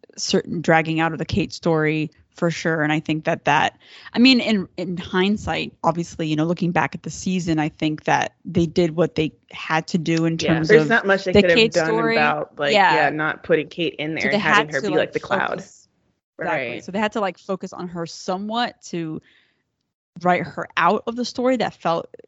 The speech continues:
Speaker 1: authentic to, you know, what they could do with it, really. Um, and that at times did overshadow Ryan's story, but I think that overall it was,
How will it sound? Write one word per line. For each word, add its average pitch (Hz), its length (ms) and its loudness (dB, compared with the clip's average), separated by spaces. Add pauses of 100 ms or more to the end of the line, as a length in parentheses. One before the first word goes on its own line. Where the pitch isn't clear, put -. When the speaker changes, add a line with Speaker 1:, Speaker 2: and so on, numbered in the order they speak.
(140)
Speaker 1:
authentic - 760 -4
to, 160 520 -2
you 156 140 -4
know, 135 280 -2 (280)
what 160 280 -4
they 156 100 -4
could - 180 -6
do 175 140 -2
with 196 200 4
it, 220 140 -2
really. 233 400 6 (400)
Um, 165 480 4 (240)
and 170 280 2
that 170 360 4 (260)
at 190 200 2
times 180 340 -4
did 175 180 -2
overshadow 175 580 -4
Ryan's 170 360 -4
story, 196 280 -2
but 185 120 0
I 160 80 0
think 160 340 -6
that 156 220 0
overall 160 480 4
it 156 100 2
was, 151 400 -4